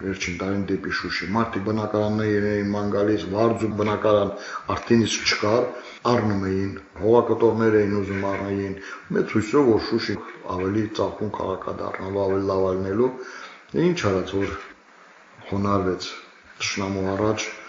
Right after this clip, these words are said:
Շուշին որ ազատագրվեց, հայ ազգը ցնծություն էր ապրում։ Ցավալի է, որ այսօր Շուշիում թշնամին է, կարծես Շուշին էլ ա լացում, ու սպասում է իսկական տիրոջը։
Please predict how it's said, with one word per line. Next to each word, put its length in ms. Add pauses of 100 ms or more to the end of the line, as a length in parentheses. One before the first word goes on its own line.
(420)
Շուշին 320
որ 160
ազատագրվեց, 760 (200)
հայ 160
ազգը 320
ցնծություն 540
էր 100
ապրում։ 360 (760)
Ցավալի 480
է, 80
որ 220
այսօր 300 (440)
Շուշիում 540 (260)
թշնամին 560
է, 80 (640)
կարծես 380
Շուշին 400
էլ 100
ա 80
լացում, 380 (260)
ու 120
սպասում 440
է 40 (260)
իսկական 500
տիրոջը։ 400